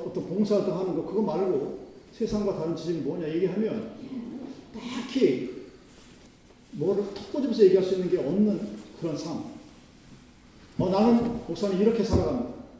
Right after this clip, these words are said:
나는 하나님을 믿어서 이렇게 살아갑니다." 그런 얘기는 못하고, "목사님, 내가 헌금 냈잖아. 내가 봉사했잖아."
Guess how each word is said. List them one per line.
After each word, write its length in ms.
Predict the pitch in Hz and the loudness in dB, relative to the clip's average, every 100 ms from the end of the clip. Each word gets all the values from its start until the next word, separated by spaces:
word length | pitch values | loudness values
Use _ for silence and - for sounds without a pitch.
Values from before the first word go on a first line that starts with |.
| - - - | -20 -14 -4
나는 200 | 185 208 | 0 4
하나님을 440 | 254 277 269 254 | 4 8 8 8
믿어서 580 | 226 285 202 170 - - - - - - | 8 6 6 6 2 -2 -6 -6 -8 -2
이렇게 240 | 175 214 | 2 4
살아갑니다." 600 | 214 214 185 135 123 - - - - - - - - - - - - - - | 4 4 4 0 -2 -8 -14 -18 -20 -20 -20 -20 -20 -20 -20 -20 -20 -20 -8
그런 240 | 196 247 247 | 2 8 8
얘기는 260 | 254 190 | 8 6
못하고, 640 | 185 190 185 - - - - | 6 4 4 2 -4 -10 0
"목사님, 400 | 214 254 220 151 - - - | 2 4 2 2 -4 -10 -4
내가 180 | 220 - | 0 2
헌금 280 | 269 294 285 | 4 4 6
냈잖아. 420 | 220 214 - - - - | 8 6 2 -4 -10 -6
내가 300 | 175 233 247 - - | 2 4 4 2 0
봉사했잖아." 680 | 247 247 240 220 160 - | 0 6 6 6 2 -2